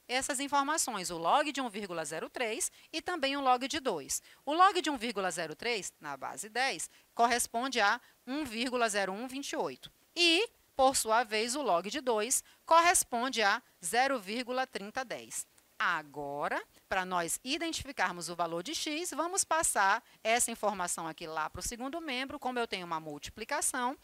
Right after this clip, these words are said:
vamos passar usando a operação inversa, no caso, a divisão, e, por sua vez, essa informação x vai ser o resultado dessa divisão. Quem é esse resultado? Vai ser vinte e três vírgula cinco, vinte e três e meio.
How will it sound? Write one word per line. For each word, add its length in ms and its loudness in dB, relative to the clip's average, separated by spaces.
vamos 340 0
passar 420 0
usando 480 -4
a 80 6
operação 460 -2
inversa, 480 -6
no 120 -6
caso, 420 -4
a 120 -6
divisão, 640 -4
e, 300 2
por 220 4
sua 300 2
vez, 260 -4
essa 240 -2
informação 760 -2
x 560 0
vai 240 4
ser 200 2
o 40 0
resultado 720 2
dessa 240 0
divisão. 480 -8
Quem 260 -2
é 80 -4
esse 160 -4
resultado? 640 2
Vai 160 0
ser 360 -2
vinte 480 -8
e 40 -8
três 480 -6
vírgula 600 -8
cinco, 680 -4
vinte 220 -10
e 40 -10
três 300 -8
e 40 -12
meio. 500 -12